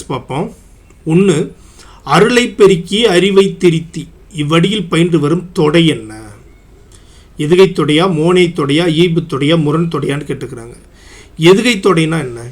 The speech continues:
இரண்டாம் எழுத்து ஒன்றி வருவது எதுகை. இங்க ரூ இருக்கு, இங்கேயும் ரூ இருக்கு, இங்கேயும் ரூ இருக்கு. முதல் எழுத்து ஒன்றி வருவது என்னது? மோனை. இங்கேயும் ஆ இருக்கு, இங்கேயும் ஆ இருக்கு. இயைபுன்னா என்ன?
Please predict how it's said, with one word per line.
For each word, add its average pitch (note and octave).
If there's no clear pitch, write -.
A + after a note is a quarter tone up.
இரண்டாம் G3+
எழுத்து F3+
ஒன்றி D3+
வருவது D#3+
எதுகை. C3
இங்க C#3+
ரூ E3
இருக்கு, E3
இங்கேயும் E3
ரூ D#3
இருக்கு, D3+
இங்கேயும் D3
ரூ C#3+
இருக்கு. B2
முதல் A3+
எழுத்து G3+
ஒன்றி F#3
வருவது F3
என்னது? E3
மோனை. D#3+
இங்கேயும் F3
ஆ D#3
இருக்கு, D3+
இங்கேயும் D#3
ஆ D3
இருக்கு. B2
இயைபுன்னா A3
என்ன? D3